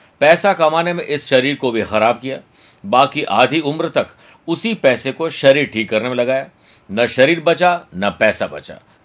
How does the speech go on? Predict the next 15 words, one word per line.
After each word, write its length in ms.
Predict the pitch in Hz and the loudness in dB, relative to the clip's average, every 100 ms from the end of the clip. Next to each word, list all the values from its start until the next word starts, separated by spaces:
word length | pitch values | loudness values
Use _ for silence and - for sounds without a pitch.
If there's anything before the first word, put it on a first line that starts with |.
| - | 0
क्या 140 | 135 | 2
आप 100 | 135 | 4
ऐसी 240 | 127 143 135 | 2 -2 -4
जिंदगी 320 | 120 143 139 | -4 -4 -6
जी 180 | 107 165 | -4 -4
रहे 240 | 143 127 | -4 -8
हैं? 180 | 90 - _ _ _ _ | -14 -20 _ _ _ _
आज 160 | 107 113 | -2 -2
संडे 320 | - 123 139 | -4 -4 -6
है, 180 | 131 151 _ _ _ _ | -8 -14 _ _ _ _
जरा 280 | 73 113 117 | -4 2 2
गौर 220 | 98 127 | 4 2
से 140 | 139 151 | 0 -4
देखिए, 420 | 139 139 151 165 - _ | -4 -4 -8 -10 -16 _
सोचिए, 480 | - 139 147 - 160 | -6 -4 -4 -6 -8